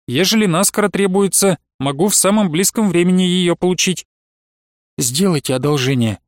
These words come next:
сказала Дуня. «Это самое мое усердное желание — иметь икону святителя Амвросия», молвила Дуня. «Буду вам очень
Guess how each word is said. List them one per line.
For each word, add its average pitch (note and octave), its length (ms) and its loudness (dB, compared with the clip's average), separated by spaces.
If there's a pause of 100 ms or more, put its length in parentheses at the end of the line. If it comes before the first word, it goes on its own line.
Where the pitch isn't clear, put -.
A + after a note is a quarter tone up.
сказала C#3+ 400 -2
Дуня. B2 280 0 (400)
«Это G3 280 0
самое G3+ 460 0
мое F3+ 280 0
усердное D#3+ 640 0
желание — F3+ 540 0 (200)
иметь F#3+ 300 0
икону F#3+ 280 0
святителя F3+ 600 0
Амвросия», E3+ 640 0 (300)
молвила D3 400 0
Дуня. C3 320 -2 (520)
«Буду F#3 220 0
вам F#3 220 2
очень D#3+ 340 0